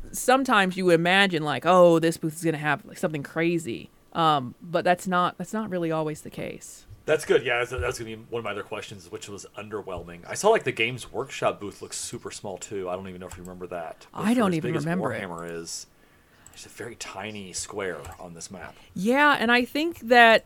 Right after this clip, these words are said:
Speaker 1: uh, now I've heard that booths are expensive, and I think there's a legacy aspect to it, and it could be something about how much you can sell out of your booth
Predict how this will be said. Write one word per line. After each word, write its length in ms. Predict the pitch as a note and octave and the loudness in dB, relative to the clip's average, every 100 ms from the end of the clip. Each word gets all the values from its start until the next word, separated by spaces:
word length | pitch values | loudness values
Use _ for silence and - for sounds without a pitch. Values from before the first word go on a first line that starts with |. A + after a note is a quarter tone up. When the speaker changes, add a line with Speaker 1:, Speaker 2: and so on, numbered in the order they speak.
| - | -2
Speaker 1:
uh, 220 | - - | -14 -4
now 240 | G#3 G#3+ | 2 6
I've 160 | G#3 G3 | 6 4
heard 640 | - E4+ F#4 E3 D3+ D3+ - | 0 2 6 6 6 2 -4
that 360 | E3+ - E3 | 0 0 0
booths 360 | G#3+ B3 - - | -2 -2 -4 -2
are 220 | F3+ E3+ | 2 2
expensive, 640 | C#3+ - - C4 - C4 C4 | 0 -2 0 0 0 -2 -2
and 120 | F3 | -2
I 120 | D#3+ | -4
think 300 | D#3+ A#3+ B3 | -2 -4 -2
there's 260 | G3 F3+ E3 | 0 0 0
a 340 | D3+ D3+ D3 - - | -2 -2 -4 -8 -10
legacy 960 | D#3 D#3+ F#3+ A3+ A3+ - G#3 G3 G3 - | -6 0 0 0 -2 -2 -2 0 0 0
aspect 600 | F3 F#3 G#3 - F3+ - | 2 2 0 0 -2 -2
to 180 | - A3 | -4 0
it, 180 | C4+ - _ - - - - | 0 -2 _ -20 -20 -20 -6
and 140 | F#3 | -2
it 120 | F3+ - | -2 -2
could 220 | C#4 C4 | -4 -2
be 120 | A#3+ | -2
something 360 | - G#3+ G#3 F3 | 0 0 0 0
about 440 | E3+ E3+ E3+ - _ | 4 4 4 2 _
how 340 | - - G3+ G#3 | -18 -2 2 4
much 280 | G3 F#3 - | 4 2 -2
you 160 | E3+ | -4
can 560 | - - E3 D3 C#3 C#3+ _ _ _ _ _ _ _ _ | -4 -2 -2 -2 -4 -8 _ _ _ _ _ _ _ _
sell 520 | - - G3+ G3 A3 - | -6 -2 4 4 4 4
out 180 | E3+ F#3+ | 4 4
of 140 | G3 | 2
your 180 | F3+ F3+ | 0 0
booth 520 | E3 F3 C#4+ - - | 2 2 2 -6 -20